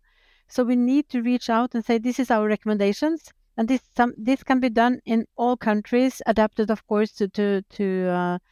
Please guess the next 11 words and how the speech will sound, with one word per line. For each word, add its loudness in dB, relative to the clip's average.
um, -4
national 0
environment, 0
uh, 2
uh, -2
and, -4
uh, 0
framework, -2
of -14
course. -2
And, 2